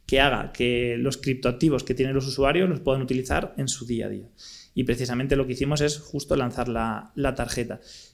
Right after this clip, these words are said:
¿Qué estamos haciendo ahora? Lo que lanzamos en un principio es una tarjeta,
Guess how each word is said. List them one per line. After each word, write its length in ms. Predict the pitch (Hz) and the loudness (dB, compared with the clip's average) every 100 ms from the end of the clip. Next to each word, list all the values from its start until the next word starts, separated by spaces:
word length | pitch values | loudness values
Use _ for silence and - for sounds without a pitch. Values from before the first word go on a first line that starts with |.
| - | 0
¿Qué 100 | 151 | 2
estamos 320 | 147 170 165 | 4 4 2
haciendo 360 | 156 170 151 | 2 2 4
ahora? 360 | 147 147 120 - | 6 4 2 -4
Lo 220 | 185 131 127 | -2 -2 2
que 80 | |
lanzamos 420 | 123 127 139 147 156 | 2 2 2 2 2
en 100 | 151 | 2
un 80 | |
principio 340 | 147 147 156 143 | 2 2 2 2
es 60 | |
una 140 | 139 139 | 2 0
tarjeta, 640 | 135 - 135 117 - - | 0 2 0 0 -2 -14